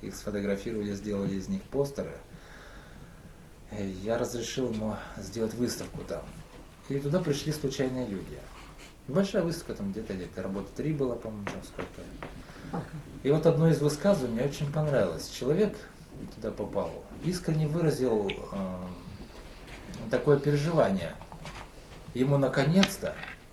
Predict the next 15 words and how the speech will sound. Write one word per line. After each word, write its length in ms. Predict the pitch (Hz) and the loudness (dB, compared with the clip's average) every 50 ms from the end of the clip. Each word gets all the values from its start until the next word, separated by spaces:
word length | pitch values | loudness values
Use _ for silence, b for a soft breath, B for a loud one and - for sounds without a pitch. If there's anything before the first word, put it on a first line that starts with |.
| - - - | -20 -4 4
понравилось 720 | 127 127 117 113 113 135 151 147 123 95 85 78 - - - - - - - | 4 6 6 6 6 6 6 6 4 2 0 -2 -6 -10 -14 -16 -18 -16 -12
смотреть 600 | - - - 107 101 95 - 104 120 120 117 117 | -10 -8 -6 -4 -6 -4 -4 -4 -6 -4 -4 -4
натюрморты. 720 | 113 110 - 117 113 110 104 98 90 80 - - - - - - - - - - - | -4 -4 -4 -6 -4 -4 -2 -2 -2 -4 -6 -8 -12 -14 -14 -14 -14 -16 -16 -10 -6
Ему 200 | 104 101 110 113 | -4 0 0 2
никогда 680 | 117 123 139 135 - 139 113 101 101 92 - 127 131 | 2 2 0 2 2 2 2 0 -2 0 0 2 2
это 180 | 135 143 143 139 | 2 0 0 0
не 140 | 127 113 101 | 0 2 2
нравилось 440 | 104 101 107 107 107 110 110 104 101 98 | 2 2 0 0 0 0 -2 -2 -4 -8
делать. 240 | 92 87 80 76 - - | -8 -8 -8 -8 -8 -6
Он 100 | 98 101 | -2 -2
ничего 280 | 104 107 - 117 113 107 | -2 -2 -2 -2 -4 -4
хорошего 540 | - - 104 107 127 143 139 - - 101 95 | -4 -4 -2 2 4 4 4 2 0 0 2
никогда 460 | 98 98 - - 107 104 101 113 107 | 2 2 2 0 -2 0 0 2 2
не 100 | 104 101 | 2 2
находил, 600 | 98 95 - - 98 95 95 110 113 123 139 131 | 0 0 -2 -2 -4 -6 -4 -2 -2 -2 -2 -2